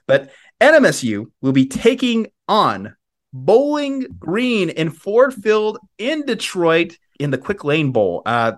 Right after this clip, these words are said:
I, I don't know how we got Detroit. I, I guess when you're talking about a program that this is only their second bowl game in sixty years in New Mexico State, you're just happy to get <laughs> what you get, especially, too, because they had a long road to get here. Uh, N M S U,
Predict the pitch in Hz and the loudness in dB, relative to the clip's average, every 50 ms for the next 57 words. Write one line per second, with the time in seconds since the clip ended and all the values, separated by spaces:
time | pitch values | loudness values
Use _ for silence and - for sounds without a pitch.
0 | - - - - - 247 - - 262 320 311 262 233 196 - 185 185 185 175 151 | -8 -12 -12 -10 -8 -6 -4 -2 -2 -2 -2 -4 -6 -4 -4 -4 -4 -4 -4 -4
1 | 160 - - - _ - 120 - - - - - 170 196 214 220 208 202 - - | -6 -6 -8 -10 _ -16 -16 -16 -16 -16 -10 -6 -2 -2 -2 -2 -4 -8 -16 -20
2 | - _ - 143 143 - 131 165 160 190 214 202 - - 180 175 170 156 143 165 | -20 _ -16 -16 -12 -6 -6 -2 0 0 0 0 -2 -2 -2 -2 -2 -2 0 0
3 | 175 175 165 160 151 127 - - 151 147 147 151 151 147 147 147 143 143 143 143 | -2 0 0 0 -2 -2 0 -2 -2 -2 0 0 0 0 2 0 0 -2 -6 -10
4 | _ _ _ _ - 135 131 135 156 147 - 147 135 135 147 151 151 139 135 123 | _ _ _ _ -8 -8 -6 -4 -6 -6 -6 -8 -6 -4 -2 -2 0 0 0 0
5 | 113 - - - - 139 143 147 - 165 143 127 - 131 131 139 143 135 135 139 | 0 -4 -4 -2 -2 0 0 -2 -4 -6 -6 -6 -4 -2 -2 0 -2 -2 -4 -4
6 | 131 135 135 135 135 135 135 135 135 123 123 120 120 117 117 113 110 - - - | -4 -4 -4 -4 -6 -6 -8 -8 -8 -8 -6 -6 -4 -4 -4 -6 -8 -10 -10 -10
7 | 160 143 - - - 135 131 120 120 120 123 127 139 139 131 139 131 123 123 131 | -10 -10 -10 -10 -8 -8 -6 -4 -2 0 0 0 0 0 -2 -4 -4 -2 -2 -2
8 | 131 127 - - 135 123 117 - - 127 127 127 127 123 - _ _ _ _ _ | -2 -4 -4 -6 -6 -6 -6 -4 0 0 2 2 0 -2 -4 _ _ _ _ _
9 | _ _ - 127 127 139 139 - 143 139 139 135 131 131 120 131 139 143 135 - | _ _ -8 -6 -6 -4 -4 -2 0 0 0 -2 -4 -4 0 0 0 0 0 -4
10 | - - 156 135 131 127 135 147 165 - - _ _ _ _ - - - 269 311 | -10 -12 -10 -4 -2 0 2 2 0 -2 -4 _ _ _ _ -8 -2 0 0 0
11 | 311 311 208 - 233 196 160 156 160 147 151 185 214 196 165 143 143 156 170 185 | 0 -2 -4 -4 -2 -4 -2 -2 -4 -2 0 0 0 0 0 -2 -2 -2 -2 -2
12 | 196 202 190 175 175 175 175 165 147 139 139 131 120 117 104 101 107 120 139 113 | -4 -4 -2 2 4 4 4 2 0 -2 -2 -2 -2 -4 -6 -4 -4 -4 -4 -4
13 | 135 139 139 135 143 - 175 190 214 214 196 - 190 170 151 151 151 147 147 | -6 -8 -10 -10 -2 0 0 0 0 -2 -4 -4 -4 -4 -2 -2 -2 -4 -6